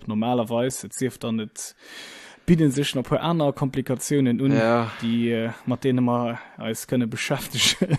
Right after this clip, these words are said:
Speaker 1: <laughs>
Speaker 2: Gehen immer neue Probleme.
Speaker 1: Immer, immer neue Probleme.
Speaker 2: Ah.
Speaker 1: Me, es gibt einfach auch Leute, die fanden, ob all Probleme in ein Major, wenn adäquat Lösung, ne, Mike?
Speaker 2: Ja, das stimmt. Das ist nicht immer
Speaker 1: Ja.
Speaker 2: so einfach, mehr.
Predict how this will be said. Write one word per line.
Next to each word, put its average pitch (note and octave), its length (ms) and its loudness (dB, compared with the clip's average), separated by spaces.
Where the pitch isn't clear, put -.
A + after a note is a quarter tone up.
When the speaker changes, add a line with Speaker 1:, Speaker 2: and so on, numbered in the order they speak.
Speaker 1:
<laughs> F3 140 0
Speaker 2:
Gehen A2+ 160 2
immer A#2 220 6
neue G2+ 180 4
Probleme. F2+ 540 0
Speaker 1:
Immer, B2 460 2
immer A#2+ 260 4
neue A#2 240 2
Probleme. C3+ 440 0
Speaker 2:
Ah. B2+ 240 4
Speaker 1:
Me, F3+ 440 6
es D#3+ 180 0
gibt A#3 160 4
einfach F3 180 4
auch D#3+ 100 -2
Leute, D#3+ 260 2
die C#3 60 -6
fanden, B2+ 680 -2
ob C#3 240 -2
all D3 160 4
Probleme B2 600 0
in A2 400 -2
ein A#2+ 160 0
Major, C3 340 4
wenn A#2+ 280 2
adäquat A#2+ 520 0
Lösung, G#2+ 380 0
ne, B2 140 2
Mike? A2 320 0
Speaker 2:
Ja, F2 200 2
das F2+ 180 2
stimmt. E2+ 380 -4
Das - 120 -12
ist - 60 -8
nicht A2 80 0
immer G2+ 140 4
Speaker 1:
Ja. G2 60 4
Speaker 2:
so A#2 80 10
einfach, G#2 320 6
mehr. F2+ 400 0